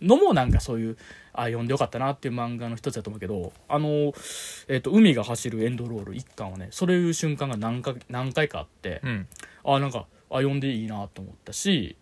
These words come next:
Speaker 1: まあ、あの、こう、読み終わってから、
Speaker 2: うん。
Speaker 1: まあ、タイトル見たら、「うわ、これはそういうことか」みたいな感じで、
Speaker 2: うん。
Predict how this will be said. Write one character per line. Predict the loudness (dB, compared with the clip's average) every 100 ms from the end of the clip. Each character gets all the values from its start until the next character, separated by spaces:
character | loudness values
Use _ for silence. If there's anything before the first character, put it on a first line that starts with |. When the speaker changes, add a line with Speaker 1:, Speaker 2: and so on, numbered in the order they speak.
| 6
Speaker 1:
ま | 8
あ、 | 8
あ |
の、 | 6 -2
こ | -2 0 0 -2 -6 -10
う、 | _ _ _ _ _ 4
読 | 6
み | 8 8
終 | 8
わ |
っ | 6
て | 0
か | 2 6
ら、 | 6 4
Speaker 2:
う | -4
ん。 | 0
Speaker 1:
ま | 4
あ、 | 4
タ | 6 6
イ | 4
ト | -6
ル | -6 -8 _ -20 -20 _ -10
見 | -6
た | -4
ら、 | 6
「う | 8
わ、 | 8
こ | 6 4
れ | 6
は | 4 2
そ | 4
う | 4
い |
う |
こ | 4
と | -2
か」 | -8
み | -12
た | -12
い |
な |
感 | -12
じ | -10 -8
で、 | -8 -8
Speaker 2:
う |
ん。 | -8